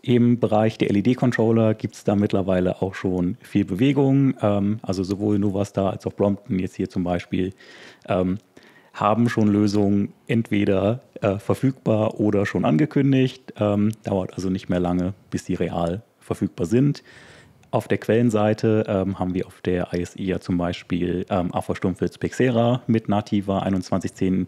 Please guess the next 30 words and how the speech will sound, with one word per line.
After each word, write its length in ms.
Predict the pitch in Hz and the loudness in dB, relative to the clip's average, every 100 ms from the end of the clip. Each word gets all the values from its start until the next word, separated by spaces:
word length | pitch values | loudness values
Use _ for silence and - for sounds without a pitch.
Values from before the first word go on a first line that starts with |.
| - | -6
äh, 260 | 101 92 95 | -4 -2 -2
Integration 520 | 90 95 87 92 87 | -4 -4 -4 -2 -2
gezeigt. 560 | 87 - 87 90 - - - - - - | -4 -6 -6 -6 -12 -20 -20 -20 -20 -6
Ähm, 320 | - 92 90 95 - - - _ _ | 0 2 2 -2 -10 -20 -20 _ _
wir 160 | 98 101 | 0 0
kommen 280 | - 113 104 | 2 4 4
also 140 | 95 | 4
langsam 380 | 92 95 92 85 | 2 0 0 -2
dahin, 340 | 85 95 90 | 0 0 0
dass 220 | 95 - | -2 -4
man 100 | 90 | -4
einen 160 | 85 92 | -4 -4
End-to-End-Workflow 1300 | 101 92 - 92 87 92 - 95 87 - 90 82 87 - _ | -4 -4 -4 -4 -2 -4 -4 0 0 0 0 0 -2 -6 _
nativ 560 | 101 92 90 - 87 - | 0 2 0 -2 -4 -4
auf 220 | 92 - | -6 -4
I 40 | - | -8
P 320 | - 85 90 _ - | -6 -4 -6 _ -16
abbilden 360 | - 90 95 | -6 -4 -2
kann. 280 | - - - - _ _ _ _ _ - - | -4 -6 -8 -16 _ _ _ _ _ -12 -2
Ähm, 320 | 107 92 98 | 0 0 -2
grundsätzlich 600 | - 104 104 104 - 110 | -2 0 2 0 0 0
wäre 80 | 95 | 0
das 120 | 98 - | -2 0
damit 280 | 95 95 | 0 0
also 180 | 92 87 | -2 -2
eigentlich 160 | - - | -4 -2
immer 160 | 98 | -2
das 200 | 90 - | -2 -6
Ziel 280 | - 117 123 | 0 2 2
oder 300 | - 80 80 | 2 -2 -4